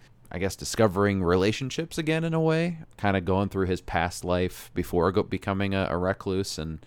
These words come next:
you know, before his life with Pig. But I really, really liked it a lot. I, I didn't expect, uh, Nick Cage to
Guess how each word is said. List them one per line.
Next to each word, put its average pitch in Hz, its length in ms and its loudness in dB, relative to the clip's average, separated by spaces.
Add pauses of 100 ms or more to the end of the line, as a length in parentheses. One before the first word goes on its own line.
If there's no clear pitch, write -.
(220)
you 80 80 -8
know, 78 80 -4
before 85 360 -2
his 87 160 0
life 87 260 0
with - 180 -6
Pig. 90 380 2 (360)
But 135 260 4 (180)
I 117 100 4
really, 107 400 6
really 90 460 2
liked 85 320 2
it 78 80 0
a 73 40 -4
lot. 78 400 0 (120)
I, 90 580 -2 (380)
I 104 80 -2
didn't 127 240 2
expect, - 640 0
uh, 90 240 2
Nick 95 200 0
Cage 98 380 -2
to 82 420 -2